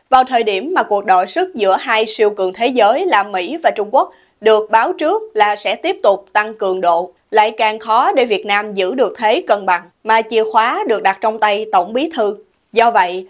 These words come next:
nhiều nhà quan sát e rằng cho dù Việt Nam nhanh chóng chỉ định tân chủ tịch nước thay thế cho ông Thưởng, thì ngày nào mà quốc tế chưa biết ai sẽ là người kế nhiệm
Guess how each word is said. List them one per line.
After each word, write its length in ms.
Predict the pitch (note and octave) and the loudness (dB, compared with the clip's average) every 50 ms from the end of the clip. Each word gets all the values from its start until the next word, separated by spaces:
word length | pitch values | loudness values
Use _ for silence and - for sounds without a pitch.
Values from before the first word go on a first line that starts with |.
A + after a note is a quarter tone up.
| _ _ | _ _
nhiều 220 | - A#3+ B3 B3 B3 | 0 2 2 4 4
nhà 200 | A#3+ A#3 A3+ A3+ | 2 2 2 2
quan 300 | A3+ A#3+ A#3 A#3+ A#3+ A#3 | 2 2 2 0 0 -2
sát 380 | - - B3 C#4 F4 F4+ - | -2 0 0 0 0 -2 -2
e 160 | - A3 G#3 | 0 0 0
rằng 240 | G#3 F#3+ F#3+ F#3 F#3+ - _ _ _ - | 2 0 -2 -2 -4 -12 _ _ _ -2
cho 100 | A3+ A3 | 0 0
dù 260 | G#3+ G#3 G3 F#3+ G3+ | 2 2 0 0 0
Việt 220 | G3 G3+ F#3+ F#3+ | 0 -2 -2 -2
Nam 280 | G#3+ G#3+ G#3+ A3 A3 G#3+ - _ - | -2 -2 -2 -2 -2 -6 -14 _ -4
nhanh 280 | A3 A3 G#3+ A3 A3 | -2 -2 -2 -2 0
chóng 280 | A3 G#3+ G3+ G#3+ C#4+ G#4 G#4+ | 0 0 0 0 -2 -6 -4
chỉ 180 | - G#3 F#3 G3 | -2 -2 0 0
định 320 | A#3 A#3+ F#3+ F#3 F#3 G#3 | 2 0 0 0 -2 -2
tân 280 | - A#3+ A3+ A3 A3 A3 | 0 2 2 2 0 -4
chủ 160 | G#3+ G3+ A3 | -4 -4 -2
tịch 220 | - G#3 F#3 - | -2 -2 -4 -2
nước 260 | G#3+ A3+ C#4 G4+ G#4 - | 0 0 0 0 -2 -2
thay 180 | - A#3+ G#3+ | -2 0 0
thế 300 | G#3+ A3+ G3+ G#3 B3 F4 F#4 - | 0 0 0 0 0 0 -2 -2
cho 60 | C4 - | 0 0
ông 180 | G#3+ G#3 G#3+ | 0 -2 -2
Thưởng, 360 | G#3 G3+ F3 F3 F3 A#3 F4 G#4 - - _ _ _ _ | -4 -4 -4 -4 -4 -6 -10 -16 -18 -20 _ _ _ _
thì 220 | - C4+ B3 B3 B3+ | -2 0 0 0 0
ngày 240 | B3 A#3 A3+ A#3 | 0 -2 -2 -2
nào 320 | A#3 A3+ G#3+ G#3 G#3+ A3 A3 | -2 -2 -2 0 0 -2 -2
mà 180 | G3+ F#3+ F#3+ | -2 0 0
quốc 280 | F#3+ G3 G3+ E4 F4+ - | 2 2 2 0 0 2
tế 300 | - A3+ A3 A#3+ E4 G4 G4 - | 2 4 4 4 2 0 -2 0
chưa 180 | C4 A#3 A3 G#3+ | 2 2 2 2
biết 400 | G#3+ B3 E4 G#4 G#4 - _ - | 2 0 -2 -2 -4 -6 _ -2
ai 300 | G#3 A3 A#3+ A#3+ B3 A#3+ | 0 0 0 0 -2 -4
sẽ 220 | - - G3 F#3 | -4 -2 0 0
là 80 | A#3 B3 | 0 0
người 240 | A3+ G3 F#3 F#3 F#3 | 0 -2 -2 -2 -2
kế 220 | F#3 F#3+ G3+ B3 | 0 0 0 0
nhiệm 260 | E4 F4+ B3+ F#3 F3+ | 0 0 -2 -2 -2